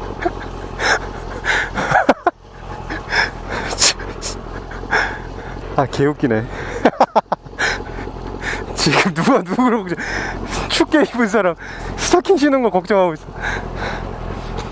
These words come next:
<laughs> 개웃기네. 야, 저 사람이 추우면, 씨,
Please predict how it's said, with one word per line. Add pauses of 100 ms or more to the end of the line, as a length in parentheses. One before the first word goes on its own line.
(600)
<laughs>
개웃기네. (3500)
야,
저
사람이
추우면,
씨,